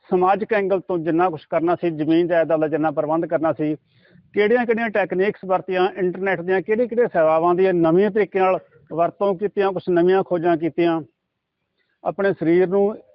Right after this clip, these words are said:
ਇਸ ਗੱਲ ਦੇ ਕਿਵੇਂ ਕਾਬਲ ਬਣਾਇਆ ਕਿ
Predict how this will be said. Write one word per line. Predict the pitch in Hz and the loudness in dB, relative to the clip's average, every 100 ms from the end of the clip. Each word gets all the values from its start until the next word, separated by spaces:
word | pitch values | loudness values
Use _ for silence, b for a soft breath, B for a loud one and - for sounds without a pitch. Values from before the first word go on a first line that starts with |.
| _ - | _ -2
ਇਸ | 190 | -2
ਗੱਲ | 196 190 185 | 0 -2 0
ਦੇ | 185 | 0
ਕਿਵੇਂ | 185 - 185 226 | 0 0 0 0
ਕਾਬਲ | 190 160 165 | 0 0 0
ਬਣਾਇਆ | 151 147 147 147 139 _ _ _ - | -2 0 2 2 0 _ _ _ 0
ਕਿ | 180 185 | 2 2